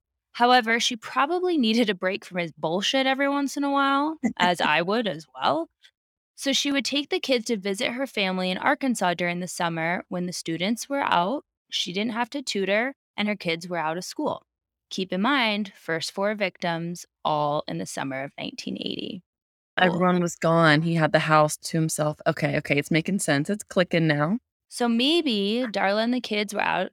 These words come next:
Speaker 1: of town at the time of these murders, and when they returned, he didn't have the same opportunity to do this.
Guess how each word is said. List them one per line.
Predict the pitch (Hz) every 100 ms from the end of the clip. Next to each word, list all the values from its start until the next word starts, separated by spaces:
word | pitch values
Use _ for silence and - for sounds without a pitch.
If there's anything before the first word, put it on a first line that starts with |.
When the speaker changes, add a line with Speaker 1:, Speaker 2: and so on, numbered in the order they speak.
| -
Speaker 1:
of | 247
town | - 208 170 208
at | 202
the |
time | 208 175 170
of | 175
these | 185 202 160
murders, | 143 143 165 202
and | - 180
when | 185
they | 190 185
returned, | 190 - 262 214 214 214
he | 175
didn't | 202 226
have | 214 196
the | 190
same | 196 185
opportunity | - 170 165 - 170 165 170 -
to | 170
do | 180 190
this. | - - 175